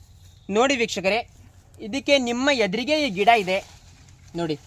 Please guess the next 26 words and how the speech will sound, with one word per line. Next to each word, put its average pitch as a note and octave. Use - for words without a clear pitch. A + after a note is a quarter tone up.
ಈ C4+
ಗಿಡ A#3+
ಎಷ್ಟು B3
ದೊಡ್ಡದಾಗುತ್ತೆ C4
ಅನ್ನುವಂಥ A#3+
ಪ್ರಶ್ನೆ A#3
ಕೂಡ A3+
ನಮ್ಮ G#3
ರೈತರಲ್ಲಿ F#3+
ಇರುತ್ತೆ. E3+
ಇದು C#4
ಸುಮಾರಾಗಿ A#3
ಒಂದು A3
ಇಪ್ಪತ್ತೈದರಿಂದ A#3+
ಮೂವತ್ತು A#3
ವರ್ಷದ G#3+
ಒಂದು G#3+
ಗಿಡ F3+
ಇದು D#3
ನೋಡಿ. C3+
ನಂಗೆ G3+
ಸರಿ G3
ಅಂದಾಜು, A3+
ನನಗೆ G#3+
ಸರಿ G#3
ನೆನಪಿಲ್ಲ, G#3+